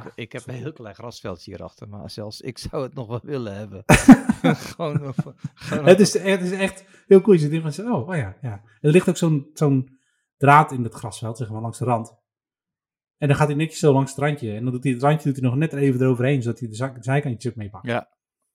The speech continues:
Speaker 1: Ja, fantastisch. Gewoon,
Speaker 2: Ja,
Speaker 1: eh,
Speaker 2: maar
Speaker 1: ja.
Speaker 2: dan kan, ik zou daar, maar je kunt hem ook bijvoorbeeld echt elke drie dagen even laten rijden.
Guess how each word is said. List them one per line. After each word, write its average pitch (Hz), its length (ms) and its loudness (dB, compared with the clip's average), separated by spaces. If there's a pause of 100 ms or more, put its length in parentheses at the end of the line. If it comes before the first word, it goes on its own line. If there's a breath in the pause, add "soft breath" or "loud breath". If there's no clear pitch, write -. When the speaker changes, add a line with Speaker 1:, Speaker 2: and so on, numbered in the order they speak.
(280)
Speaker 1:
Ja, 156 240 -2
fantastisch. - 720 -4
Gewoon, 135 280 -6
Speaker 2:
Ja, 127 120 -2
Speaker 1:
eh, 120 60 -2
Speaker 2:
maar 120 120 -8
Speaker 1:
ja. 117 240 -4
Speaker 2:
dan 131 120 -20
kan, - 180 -18
ik - 160 -20
zou 165 140 -12
daar, 139 180 -12 (360 soft breath)
maar 151 160 -6
je 208 100 -8
kunt 202 180 -6
hem 190 140 -10
ook 180 180 -14
bijvoorbeeld 165 380 -12
echt - 280 -20
elke 180 400 -16
drie 151 220 -14
dagen 117 540 -10
even 131 260 -18
laten 113 260 -14
rijden. 117 420 -16